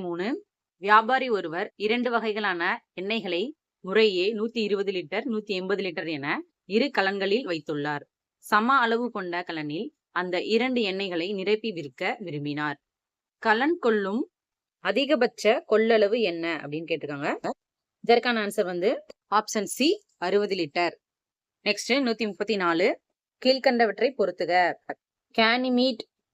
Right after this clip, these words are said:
டைட்டன், நெப்டியூன், ட்ரைட்ரான். இவைக்கு சரியாக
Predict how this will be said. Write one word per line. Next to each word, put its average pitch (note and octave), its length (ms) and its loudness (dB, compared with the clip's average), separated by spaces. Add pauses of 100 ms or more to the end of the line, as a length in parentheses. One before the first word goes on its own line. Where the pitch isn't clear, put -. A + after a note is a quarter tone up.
(320)
டைட்டன், A#3 500 2 (400)
நெப்டியூன், B3 500 0 (520)
ட்ரைட்ரான். A3 580 2 (420)
இவைக்கு F#3 240 -4
சரியாக G#3+ 300 6